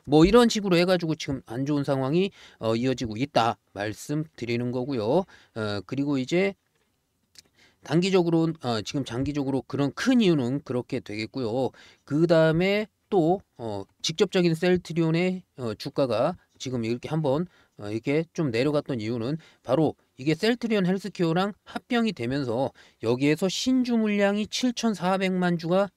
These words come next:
발생을 해요. 이제 시장에 풀리게 되죠. 그러면서 이게 금액으로 따지면 대략 십삼조 천칠백이십억 원이에요. 그러면 여기에 또 이 패시브 자금이 유입이 되는데 그게 이제 패시브 자금이 유입이 아니라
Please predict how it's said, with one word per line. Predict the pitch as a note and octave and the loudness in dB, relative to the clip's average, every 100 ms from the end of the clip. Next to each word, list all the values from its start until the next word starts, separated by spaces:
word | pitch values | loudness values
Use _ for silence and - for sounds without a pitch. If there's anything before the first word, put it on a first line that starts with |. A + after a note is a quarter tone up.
| - | -2
발생을 | C3 C#3+ B2 A2+ | -2 -2 -4 -4
해요. | F#2 _ _ _ - | -6 _ _ _ -8
이제 | D3 | -4
시장에 | - F#3 F#3+ D#3+ | -4 0 0 0
풀리게 | F3 F#3+ E3+ | -2 0 0
되죠. | B2+ A#2+ G#2+ | 0 -2 -2
그러면서 | C#3+ C3+ C#3 D3 | -2 -4 -2 -2
이게 | B2 C#3+ B2+ | 0 0 -2
금액으로 | - C#3+ D3+ C#3+ C#3 | -2 -2 -2 -2 -2
따지면 | C3 C3 F3+ F3+ - - _ | -2 0 -2 -2 -10 -20 _
대략 | A2 B2+ E3 E3 | -2 2 2 0
십삼조 | - F#3+ G#3+ G3 F#3+ F3+ - | -6 -6 -4 -2 -2 -2 -4
천칠백이십억 | - G#3+ - G3 F3 A#2 A#2+ C3 B2+ G#2 | -6 -6 -4 -2 -2 -4 -6 -6 -4 -4
원이에요. | G2 E2+ _ _ _ - _ - - _ _ | -4 -10 _ _ _ -20 _ -20 -20 _ _
그러면 | F#3 A#3+ G3 F#3 B2 | 6 8 8 4 4
여기에 | C3+ E3 E3 | 4 4 2
또 | D3 A#2+ C3+ C3+ G#2 A2 | 2 2 4 2 0 -2
이 | A2+ | -6
패시브 | - A3 A#3 G#3+ | -6 -4 -4 -6
자금이 | A#2+ A#2+ B2+ D#3+ D#3 | -4 -4 0 0 0
유입이 | A#2 C#3 C#3 | -2 -4 -4
되는데 | - A2+ A2+ B2 D#3 | -4 -6 -4 -2 -4
그게 | D3 C#3+ C3+ | -4 -2 0
이제 | C#3+ A#2+ B2 D3+ | 0 -2 -4 -4
패시브 | G#3 A3 G3 | -8 -6 -4
자금이 | F3 E3 D#3 A2+ | -4 -2 -2 -4
유입이 | A#2+ B2 A#2 | -6 -6 -8
아니라 | - B2 A#2+ C#3+ | -6 -4 -2 -2